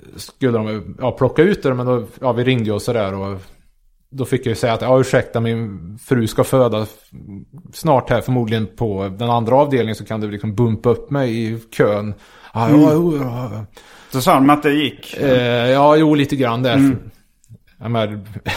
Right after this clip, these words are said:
Speaker 1: <laughs> mycket dramatik detta.
Speaker 2: Ja, verkligen.
Speaker 1: Eh, och, ehm,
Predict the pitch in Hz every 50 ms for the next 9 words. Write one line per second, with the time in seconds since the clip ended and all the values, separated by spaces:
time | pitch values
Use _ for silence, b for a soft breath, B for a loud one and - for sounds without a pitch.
0 | - - 120 - - - - - _ _ - _ 120 117 - 127 107 110 127 135
1 | 127 120 123 123 - 143 123 110 - - - 120 113 - - 113 101 - _ _
2 | _ _ _ _ _ _ _ _ _ _ _ _ 120 117 123 127 139 147 151 147
3 | - 113 113 113 123 139 131 143 131 123 123 123 123 123 123 123 120 127 123 113
4 | - - 139 131 131 123 123 123 120 120 120 120 120 120 120 120 113